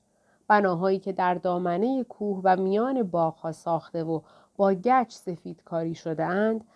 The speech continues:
از میان درختان پیداست. در نیم فرسخی شهر،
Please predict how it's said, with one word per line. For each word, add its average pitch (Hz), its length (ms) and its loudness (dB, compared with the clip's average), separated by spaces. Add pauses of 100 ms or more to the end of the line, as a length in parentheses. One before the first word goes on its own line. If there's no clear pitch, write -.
(200)
از 196 260 0
میان 247 360 4
درختان 185 680 -2
پیداست. - 720 -16 (2750)
در 269 200 8
نیم 285 320 2
فرسخی 269 800 -4
شهر، 226 440 -4